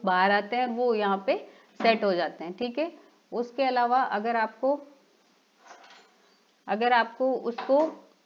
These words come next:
वेट प्रोवाइड करके उसको सेट करना है, तो आप क्या करेंगे कि यहाँ से कुछ वेट प्रोवाइड करेंगे जिसकी वजह से इसके ऊपर कंप्रेशन फोर्स क्रिएट होगा और उसकी वजह से जो इसके अंदर की सीलिंग एलिमेंट है या जो सील है, इलास्टोमर है,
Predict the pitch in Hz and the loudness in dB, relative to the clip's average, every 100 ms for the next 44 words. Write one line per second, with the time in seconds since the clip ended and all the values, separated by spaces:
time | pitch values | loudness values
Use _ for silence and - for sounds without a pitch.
0 | _ _ 202 214 240 262 269 240 233 240 | _ _ 0 4 4 2 -2 4 6 6
1 | 240 240 233 269 254 254 262 262 220 214 | 4 0 0 0 -2 0 0 2 0 2
2 | 202 185 180 202 226 233 240 233 226 226 | 0 0 -2 -2 -2 -2 -4 -2 -4 -4
3 | 233 247 247 262 226 220 220 214 233 - | -4 -6 -6 -4 -4 -6 -2 -2 -2 -2
4 | 269 285 202 - - - - _ _ - | -2 -2 -4 -8 -14 -20 -20 _ _ -8
5 | - - 269 269 - 202 214 233 247 - | -4 0 2 0 -4 0 4 6 4 2
6 | 240 247 247 254 247 254 277 233 240 254 | 6 6 4 2 0 0 -2 -2 -4 -2
7 | 247 226 240 254 247 240 - 247 240 233 | -2 0 -2 0 -2 -2 -4 -4 -2 -4
8 | 233 214 208 220 240 233 233 226 247 254 | -2 -2 -2 -2 -2 -4 0 2 2 0
9 | - 240 254 262 247 262 269 269 269 269 | -4 0 0 2 2 2 2 0 -2 -2
10 | 220 214 240 269 240 262 269 277 247 247 | -2 -2 -4 -2 0 -2 -2 0 0 0
11 | 247 262 269 269 240 240 269 233 220 214 | -2 -2 -4 -2 -2 0 0 0 0 0
12 | 202 196 180 185 196 208 240 240 240 247 | 0 0 -2 -2 -2 -2 -4 -4 -6 -4
13 | 240 214 196 208 214 233 220 202 190 190 | -2 0 0 -2 -2 -4 -2 0 -2 -6